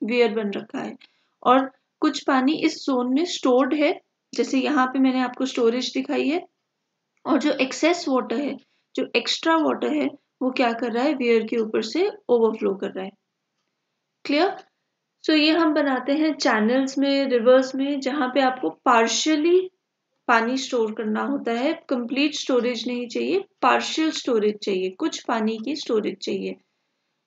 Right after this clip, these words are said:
A weir is used to measure the discharge of water in rivers or canals। अब एक और purpose क्या हो जाता है aware का, Partial storage के अलावा ये आपको discharge measure करके देगा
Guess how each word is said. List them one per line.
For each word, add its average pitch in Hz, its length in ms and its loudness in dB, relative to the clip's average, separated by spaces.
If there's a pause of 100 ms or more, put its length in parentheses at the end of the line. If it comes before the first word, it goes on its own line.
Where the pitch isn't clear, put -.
(520)
A 254 60 6
weir 285 360 6
is 311 280 0
used 285 280 0
to 330 100 0
measure 269 400 2
the 294 160 -2
discharge 262 680 2
of 294 340 -2
water 233 340 0 (120)
in 269 160 0 (400)
rivers 247 460 4 (120)
or 240 140 2 (280)
canals। 214 420 0 (120)
अब - 180 -2 (100)
एक - 160 0
और - 180 6
purpose 277 540 -2
क्या 254 160 0
हो 247 140 -2
जाता 240 280 -2
है 240 140 0
aware 226 340 0
का, 311 160 -4 (540)
Partial 226 400 2
storage 262 560 0
के 277 180 0
अलावा 226 640 0 (400)
ये 262 120 6
आपको 233 440 0
discharge 262 800 2
measure 233 300 -2
करके 220 360 -4
देगा 214 260 -6